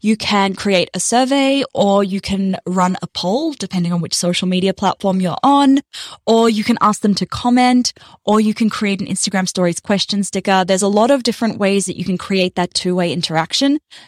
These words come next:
to gather that feedback. If you have a super, super small audience,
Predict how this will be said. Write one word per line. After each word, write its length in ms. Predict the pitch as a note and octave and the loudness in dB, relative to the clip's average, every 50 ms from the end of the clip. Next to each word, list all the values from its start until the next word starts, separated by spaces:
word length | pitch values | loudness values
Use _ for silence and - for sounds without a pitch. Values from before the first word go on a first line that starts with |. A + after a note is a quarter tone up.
| _ - | _ 0
to 100 | G#3+ G3 | 0 2
gather 460 | F3 G3+ F#3 F#3+ F#3+ G3 F#3+ F#3 - - | 4 4 4 4 4 2 2 2 0 -2
that 400 | E3+ F3 F3+ E3+ E3+ - - - | -2 0 0 0 0 -4 -8 -8
feedback. 540 | - F3 E3+ E3 - - - - - - _ _ _ _ _ _ - | -4 -4 -4 -2 -4 -6 -6 -6 -12 -20 _ _ _ _ _ _ -2
If 140 | B3 A3 - | -2 2 2
you 120 | C4+ B3+ | 2 2
have 180 | G#3+ B3 B3 A#3 | 2 0 -2 -2
a 80 | A#3+ | -2
super, 400 | - - - - A#3 B3 A3+ B3+ | -4 -4 -2 -2 -2 -2 0 -2
super 280 | A#3 - A3+ A3+ - A3+ | 0 0 -2 0 -2 -2
small 500 | - - G#3 G3 F#3 G3 G#3 - - F3+ | -2 0 0 0 0 0 -2 -2 -2 -2
audience, 420 | E3+ E3+ E3+ E3 C#3+ - - - | -2 -2 -2 -4 -4 -6 -10 -14